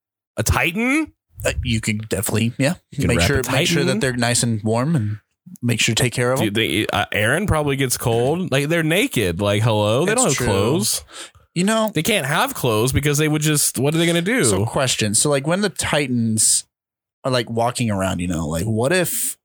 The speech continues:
Speaker 2: like, they have an allergy, like, to something? Like, if they, like, touch, like, poison ivy or something, like, do they get, like, do they get rashes and do they, like, get, have allergic reactions to stuff? Or is there
Speaker 1: I don't know. It really kinda just depends on, like,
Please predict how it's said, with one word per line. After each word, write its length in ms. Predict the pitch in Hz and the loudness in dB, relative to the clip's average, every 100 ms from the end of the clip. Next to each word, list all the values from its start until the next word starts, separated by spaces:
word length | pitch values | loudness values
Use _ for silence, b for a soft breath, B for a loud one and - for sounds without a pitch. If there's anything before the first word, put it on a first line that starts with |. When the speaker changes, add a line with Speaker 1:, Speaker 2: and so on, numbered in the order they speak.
| - | -6
Speaker 2:
like, 160 | 120 117 | -4 0
they 80 | 127 | 2
have 160 | 120 | 2
an 80 | 107 | 0
allergy, 560 | 104 98 95 - - _ _ - | 0 -2 -4 -6 -12 _ _ -4
like, 140 | 104 | -2
to 100 | - | 2
something? 400 | - 101 101 - | 2 0 -4 -4
Like, 180 | 104 110 | -4 -2
if 60 | 117 | 0
they, 120 | 117 | 0
like, 160 | 113 - | 0 -2
touch, 200 | 127 127 | -2 -2
like, 140 | 107 | -2
poison 260 | 120 110 104 | -2 0 0
ivy 220 | 101 92 | 0 0
or 80 | 76 | -2
something, 240 | 85 101 | -2 -2
like, 200 | 107 107 | -2 0
do 140 | 123 | 0
they 160 | 123 127 | 2 0
get, 320 | 110 120 143 | 0 0 0
like, 340 | 131 117 98 - b b b - | 0 0 -2 -10 b b b -4
do 80 | 123 | 0
they 140 | 143 | 0
get 360 | 117 117 143 - | 0 0 0 0
rashes 760 | 117 101 120 160 170 180 - | -2 0 0 0 0 2 0
and 160 | 135 123 | 0 0
do 100 | 117 | 2
they, 160 | 117 117 | 2 2
like, 240 | 117 104 _ - 131 | 0 -2 _ -10 -6
get, 300 | 107 113 123 _ _ _ _ - | 0 0 0 _ _ _ _ -2
have 200 | 123 123 | 0 2
allergic 320 | 120 123 117 | 0 0 0
reactions 540 | 107 101 107 135 135 | 2 2 0 0 0
to 60 | 156 | 2
stuff? 520 | - 190 226 - - _ _ _ _ _ _ _ - | 0 0 -2 -4 -12 _ _ _ _ _ _ _ -6
Or 140 | 131 123 | 0 0
is 160 | 110 | 0
there 440 | 123 127 123 120 - _ _ _ _ _ _ _ _ - B B _ | 2 2 2 0 -4 _ _ _ _ _ _ _ _ -16 B B _
Speaker 1:
I 80 | - | 0
don't 200 | 131 143 | 2 2
know. 260 | 170 208 113 | 0 2 2
It 60 | |
really 260 | 101 127 160 | 2 2 0
kinda 220 | 160 160 147 | 2 2 2
just 200 | 135 - | 0 0
depends 720 | 113 - 147 98 90 95 - | 0 2 2 2 0 0 0
on, 340 | 98 101 98 | 2 2 2
like, 460 | 95 92 92 92 | 2 4 2 0